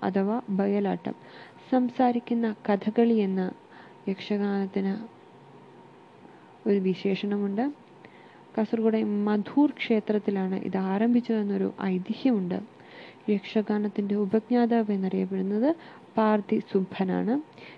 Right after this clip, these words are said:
യക്ഷഗാനത്തിൻ്റെ പ്രധാന പ്രമേയം വൈഷ്ണവ കഥകളാണ്. വിഷ്ണു ഭക്തിയുമായിട്ട് ബന്ധപ്പെട്ട വൈഷ്ണവ കഥകൾക്കാണ് യക്ഷഗാനത്തിൽ പ്രാധാന്യം നൽകുന്നത്. കർണാടക ഗൃഹനിർമ്മാണ ശൈലിയോട് സാമ്യമുള്ള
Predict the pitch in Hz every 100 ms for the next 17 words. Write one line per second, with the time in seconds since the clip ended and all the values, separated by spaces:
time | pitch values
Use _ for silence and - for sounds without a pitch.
0 | - - - 240 233 226 214 220 226 220
1 | - 220 208 226 226 226 - 208 202 208
2 | 202 208 196 208 247 247 - 254 240 220
3 | 190 185 180 180 185 233 - - 320 247
4 | 226 220 208 202 190 180 180 175 185 185
5 | 277 - - - - - 196 226 294 -
6 | 349 339 320 214 190 185 180 180 190 196
7 | - - - - - - - 208 - 226
8 | 202 190 180 190 254 392 - - 185 175
9 | 175 180 180 175 180 185 - - - -
10 | - - - - - - - - - -
11 | 262 285 311 311 285 240 226 - 208 208
12 | 269 277 262 269 269 262 - 208 202 202
13 | 202 202 - 208 226 277 285 240 202